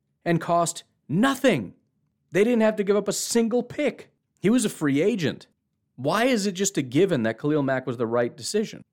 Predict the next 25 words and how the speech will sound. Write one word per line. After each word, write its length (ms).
when 140
they 120
could 160
have 100
gotten 440
that 220
level 300
of 160
production 480
from 200
other 420
players 400
for 160
a 80
lot 240
less? 220
They 100
didn't 180
have 140
to 80
give 140
away 220
multiple 440
first-round 560
picks 360